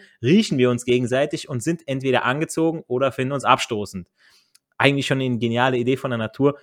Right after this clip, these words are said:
duschen sollte man aber trotzdem. Und so können wir beide schon beim Erstkontakt gleich feststellen, ob wir uns grundsätzlich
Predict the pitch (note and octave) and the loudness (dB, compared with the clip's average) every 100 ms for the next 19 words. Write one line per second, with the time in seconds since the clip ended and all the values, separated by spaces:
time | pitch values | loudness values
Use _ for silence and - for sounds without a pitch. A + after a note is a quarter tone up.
0 | _ A#2+ C3 B2+ A2+ A2+ A2 G#2 G2+ G2 | _ 2 2 4 2 2 0 -2 -2 -2
1 | F#2+ F#2+ - B2+ E3 _ - - - - | -4 -6 -2 -2 -2 _ -18 -16 -14 -16
2 | - B2+ B2+ B2+ C3+ B2+ D#3 G3 G3 A3+ | -2 6 8 8 4 4 4 6 6 6
3 | B2 B2 G#3+ - D#3 C3+ C#3 E3 - D3 | 4 4 2 2 2 2 2 -2 0 0
4 | C#3 A#2 A2+ - C3+ - B2 C3+ B2+ B2 | 2 2 0 0 -2 0 0 0 2 2
5 | A2+ - B2 C3 B2+ B2+ - | 2 -2 0 0 0 -2 -4